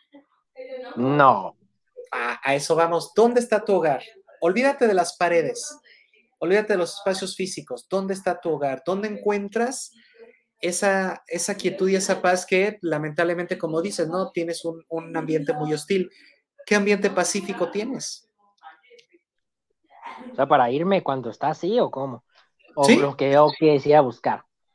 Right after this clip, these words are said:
Speaker 2: Exacto, ¿dónde te gusta estar o dónde te gusta ir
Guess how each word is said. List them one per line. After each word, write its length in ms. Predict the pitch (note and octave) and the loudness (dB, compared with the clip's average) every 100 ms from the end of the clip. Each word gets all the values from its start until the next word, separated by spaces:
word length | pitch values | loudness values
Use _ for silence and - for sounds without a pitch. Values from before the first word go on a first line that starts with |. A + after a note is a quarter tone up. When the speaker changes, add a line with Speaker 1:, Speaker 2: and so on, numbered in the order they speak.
| _ _ - - | _ _ -20 -8
Speaker 2:
Exacto, 400 | D3 C4 C4+ F#3+ | -2 0 2 4
¿dónde 260 | F3+ F#3+ G3+ | 4 4 4
te 120 | F#3 | 4
gusta 260 | F3+ F#3 | 4 0
estar 400 | F#3+ - G3+ G#3 - | -2 2 2 2 4
o 240 | D#3+ D#3 | 6 6
dónde 280 | E3 F3 F#3 | 4 2 0
te 140 | E3 | 0
gusta 500 | D3 E3 - F3+ D3+ - | -2 -4 0 0 0 -6
ir 300 | G#3+ A3+ | -2 -2